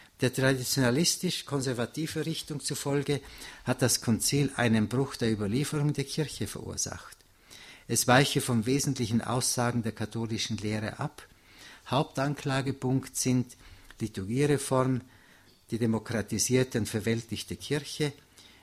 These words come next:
Relativierung des päpstlichen Primats, die liberale Theologie und die Preisgabe der bisherigen bewährten Theologie. Der Ökumenismus, besonders der Dialog mit den Religionen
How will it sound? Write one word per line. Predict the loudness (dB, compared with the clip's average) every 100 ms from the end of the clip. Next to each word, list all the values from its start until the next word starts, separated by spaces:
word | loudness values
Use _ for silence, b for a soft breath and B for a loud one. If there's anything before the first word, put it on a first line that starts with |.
| B
Relativierung | 6 8 6 4 4 6 6 6
des | 4 0
päpstlichen | 0 0 0 -4 -2 -6 -4
Primats, | -2 0 0 0 -2 -4 -4 B B B B B -2
die | 0
liberale | 4 4 6 6 4
Theologie | 2 0 0 -2 0
und | 0 -2
die |
Preisgabe | -2 -2 0 -2 -2 -2 -2
der | -4
bisherigen | -6 -4 -4 -2 -4 -4 -4 -6 B B B B -2
bewährten | 2 2 2 -2 -8
Theologie. | -4 -6 -6 -10 -12 -12 -18 _ _ _ _ _ _ _ _ -6
Der | -2 -2
Ökumenismus, | -2 -2 0 0 0 0 0 -2 -6 B B B B B
besonders | -2 4 4 4 2 2
der | -2
Dialog | 2 2 4 2 0
mit | -2
den | 0 0
Religionen | -2 -4 -2 0 0 0